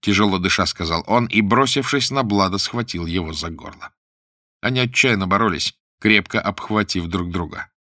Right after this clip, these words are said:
Блад подставил испанцу ногу, вместе с ним упал на палубу. Испанец, слишком понадеявшись на свои силы, рассчитывал, что сумеет задушить Блада и выиграет полчаса, необходимые для подхода того прекрасного судна,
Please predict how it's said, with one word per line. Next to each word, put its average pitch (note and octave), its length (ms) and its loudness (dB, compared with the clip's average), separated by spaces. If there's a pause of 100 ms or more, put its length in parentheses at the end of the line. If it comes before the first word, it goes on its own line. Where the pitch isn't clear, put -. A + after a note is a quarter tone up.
(300)
Блад G#2+ 280 4
подставил F#2+ 500 0
испанцу G2 460 0
ногу, G2 280 -2
вместе F#2 360 0
с - 140 -4
ним G2 160 -2
упал F2 240 -4
на G2 100 -6
палубу. - 500 -14 (440)
Испанец, D#3 480 2
слишком D3 440 -2
понадеявшись G2 720 2
на F#2+ 100 -4
свои F2+ 300 -2
силы, A2 340 0
рассчитывал, G#2 580 0
что - 200 -4
сумеет A2 400 0
задушить A2 600 -2
Блада F2+ 480 0 (220)
и C3 160 6
выиграет G#2+ 600 2
полчаса, A#2 640 2
необходимые F#2 680 0
для F2+ 180 -2
подхода F#2 420 -2
того F2 240 -4
прекрасного F#2 560 -4
судна, F#2+ 480 -4